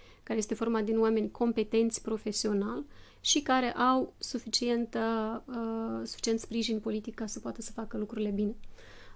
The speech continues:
Uh, da, este mult mai simplu să stăm deoparte și să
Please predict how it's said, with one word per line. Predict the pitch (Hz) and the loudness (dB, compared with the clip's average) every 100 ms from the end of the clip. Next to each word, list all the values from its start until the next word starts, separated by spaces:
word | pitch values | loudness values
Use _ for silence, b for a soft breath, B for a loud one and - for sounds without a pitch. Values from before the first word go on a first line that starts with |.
| - | 0
Uh, | 240 226 226 262 | 4 4 2 2
da, | 262 320 359 | 6 8 8
este | 311 - | 6 4
mult | 269 269 | 4 4
mai | 254 | 2
simplu | 240 254 254 226 | 2 0 0 -2
să | - 226 220 | -2 -2 -2
stăm | 220 233 | -2 0
deoparte | 233 220 240 220 - 277 285 - | 0 0 -4 -4 -6 -8 -10 -8
și | - 233 | -4 -2
să | - 233 226 | 0 0 -2